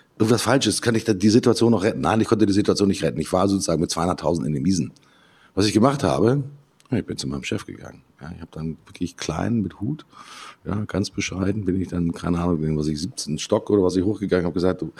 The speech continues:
das ist passiert und, ähm, das ist der Schaden, den ich,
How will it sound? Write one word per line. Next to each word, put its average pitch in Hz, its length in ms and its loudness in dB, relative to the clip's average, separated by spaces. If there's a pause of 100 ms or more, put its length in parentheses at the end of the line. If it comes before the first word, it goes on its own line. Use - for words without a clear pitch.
(680)
das 76 160 -2
ist - 140 -6
passiert 90 640 0
und, 78 440 -4
ähm, 71 440 -2 (760)
das - 140 -10
ist 67 120 -8
der 73 60 -4
Schaden, 104 320 -2
den 60 100 -2
ich, - 120 -10